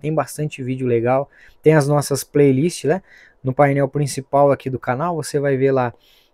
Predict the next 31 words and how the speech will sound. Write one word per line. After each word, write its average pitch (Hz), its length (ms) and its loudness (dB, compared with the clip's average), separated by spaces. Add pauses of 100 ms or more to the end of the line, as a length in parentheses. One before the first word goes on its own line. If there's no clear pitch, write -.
fonte 127 300 -10
de 131 60 0
alimentação, 127 760 -2
rádio 131 320 -4
V 127 60 4
H 113 220 2
F, 139 320 0
amplificador 127 500 -4
linear, 120 600 -2 (280)
acoplador 131 480 0
de 120 80 -2
antena. 135 440 -4 (360)
Tem 143 160 0
bastante 147 520 0
variedade 139 600 2
de 131 100 0
vídeos 127 420 0
ali, 131 140 2
projetos, 135 800 2
né? 175 160 -4 (280)
Vale 185 140 8
a 202 60 4
pena 208 240 2
você 202 340 2
conferir, 196 560 2
vale 160 240 6
a 151 40 4
pena 160 200 0
você 151 260 0
tá 147 120 -4
inscrito. 143 500 -4